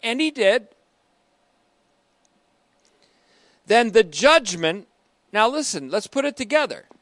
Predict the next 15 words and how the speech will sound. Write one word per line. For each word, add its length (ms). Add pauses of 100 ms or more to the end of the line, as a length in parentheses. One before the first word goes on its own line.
(300)
He 180
didn't 360
come 200
into 240
the 160
world 440
to 100
judge 460
the 120
world, 520 (340)
that 180
is, 200
condemnatory 920
judgment, 500 (920)
but 280